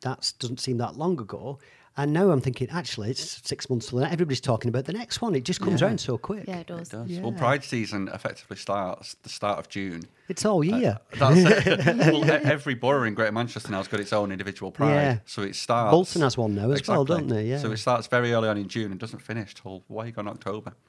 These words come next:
Speaker 1: Yeah.
Speaker 3: So where does
Speaker 2: Doesn't
Speaker 3: Salford Pride, s-, where is it?
Speaker 2: It's in Peel Park,
Speaker 3: Okay.
Speaker 2: in, in, uh, Low Broughton. Um, it's normally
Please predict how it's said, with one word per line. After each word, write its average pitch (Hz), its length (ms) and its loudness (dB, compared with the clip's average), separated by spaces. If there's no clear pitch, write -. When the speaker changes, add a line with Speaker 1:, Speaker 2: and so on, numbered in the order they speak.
Speaker 1:
Yeah. 151 440 -8
Speaker 3:
So - 140 -14
where 285 180 -10
does 285 140 -8
Speaker 2:
Doesn't 220 80 -10
Speaker 3:
Salford 339 160 -16
Pride, 277 440 -12
s-, - 140 -16
where 214 200 -4
is 247 140 -8
it? 262 140 -16
Speaker 2:
It's - 180 -10
in 123 160 -2
Peel 127 160 -4
Park, 117 360 -8
Speaker 3:
Okay. 196 140 -10
Speaker 2:
in, 101 160 -10
in, 104 200 -10
uh, 101 300 -2
Low 104 180 -4
Broughton. 98 500 -4
Um, 92 240 -8
it's 101 200 -10
normally 113 720 -2